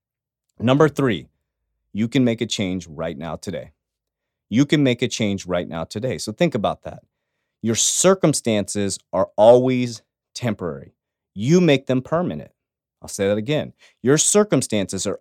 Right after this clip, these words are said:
always temporary. You actually make them permanent. There's only two choices that are made for you in life, the family you're born to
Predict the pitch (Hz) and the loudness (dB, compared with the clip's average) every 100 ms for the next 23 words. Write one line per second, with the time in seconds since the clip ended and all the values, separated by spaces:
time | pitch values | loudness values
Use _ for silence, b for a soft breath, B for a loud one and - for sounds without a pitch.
0 | _ 110 117 127 131 135 139 - _ _ | _ 6 8 8 4 0 -2 -8 _ _
1 | - 143 - 87 69 - _ _ _ - | -2 -2 -2 -6 -8 -16 _ _ _ -12
2 | 101 147 170 101 90 - 95 92 87 95 | -4 2 4 4 0 -6 -4 -6 -6 -8
3 | 95 - 143 123 67 - _ _ _ - | -8 -4 -4 -4 -8 -16 _ _ _ -10
4 | 101 95 - 135 139 165 160 175 170 170 | -8 -8 -2 0 2 2 0 0 -2 0
5 | 175 175 185 180 185 196 123 101 _ _ | 0 0 -2 -2 0 0 0 -2 _ _
6 | _ _ - - 87 117 131 156 185 202 | _ _ -14 -8 -4 0 0 0 2 4
7 | 175 - 92 76 | 2 -2 -8 -8